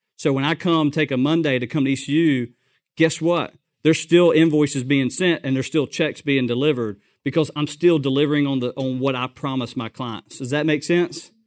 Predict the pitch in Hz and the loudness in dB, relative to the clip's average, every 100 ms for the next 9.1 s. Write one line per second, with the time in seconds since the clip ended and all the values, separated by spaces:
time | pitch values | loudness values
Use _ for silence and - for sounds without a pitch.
0 | _ _ _ _ - 151 139 180 165 147 | _ _ _ _ 0 0 2 2 2 0
1 | 139 147 135 170 170 139 143 127 147 - | 0 0 2 0 0 -2 -2 0 -2 -2
2 | 165 147 127 147 135 127 139 - 143 220 | 0 0 -2 -4 -4 -6 -8 -4 0 0
3 | - 107 _ _ _ _ _ - 139 156 | -2 -8 _ _ _ _ _ -6 -2 0
4 | 147 180 202 175 165 170 - 185 202 196 | 2 2 2 0 0 -2 -2 0 0 0
5 | 160 - 165 139 135 123 127 - _ _ | 0 4 4 4 2 0 -4 -8 _ _
6 | _ _ _ - 135 120 110 101 _ _ | _ _ _ -6 -4 -2 -4 -10 _ _
7 | _ - - - - 190 175 147 147 139 | _ -20 -20 -14 -2 0 2 2 2 0
8 | 120 117 135 131 127 - 107 107 107 95 | -4 -4 -4 -2 -4 -6 -6 -4 -6 -6